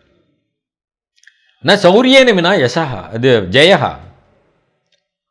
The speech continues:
உனக்கு வெற்றி கிடைக்கணும் அப்படின்னு சொன்னாக்கா சூரத்தன் வே-, வேணும், சூரனா இருக்கணும். "சூரன் வீரன்" அப்படின்னு சொல்லி பாராட்டுறல, "அயப்பா" அப்படின்னு சொல்லிட்டு,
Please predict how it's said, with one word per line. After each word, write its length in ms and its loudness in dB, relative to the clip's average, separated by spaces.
உனக்கு 220 -2
வெற்றி 240 0
கிடைக்கணும் 380 0
அப்படின்னு 240 -4
சொன்னாக்கா 260 -2
சூரத்தன் 500 0
வே-, 220 -6
வேணும், 340 -8
சூரனா 420 -4
இருக்கணும். 340 -10
"சூரன் 300 -2
வீரன்" 380 -2
அப்படின்னு 300 -6
சொல்லி 140 -6
பாராட்டுறல, 420 -2
"அயப்பா" 360 -2
அப்படின்னு 340 -8
சொல்லிட்டு, 220 -12